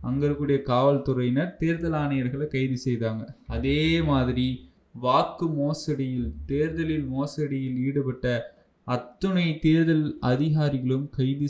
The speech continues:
செய்யப்படுவார்களா அப்படிங்கிறதெல்லாம் நம்ம பொறுத்திருந்து பார்ப்போம். ஆனா, இப்ப ஆர் எஸ் எஸ் ஊடகங்கள் இதெல்லாம் மறைச்சிட்டாங்க. பீகாருடைய வெற்றியை மட்டும் கொண்டாடிட்டு இருக்கிறாங்க. ஆர் எஸ் எஸும் பாஜகவுடைய நோக்கம் என்ன?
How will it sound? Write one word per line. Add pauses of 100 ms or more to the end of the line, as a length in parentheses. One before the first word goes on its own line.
(120)
செய்யப்படுவார்களா (400)
அப்படிங்கிறதெல்லாம்
நம்ம
பொறுத்திருந்து
பார்ப்போம். (340)
ஆனா, (440)
இப்ப
ஆர்
எஸ்
எஸ்
ஊடகங்கள்
இதெல்லாம்
மறைச்சிட்டாங்க. (440)
பீகாருடைய
வெற்றியை
மட்டும்
கொண்டாடிட்டு
இருக்கிறாங்க. (460)
ஆர்
எஸ்
எஸும் (140)
பாஜகவுடைய
நோக்கம்
என்ன?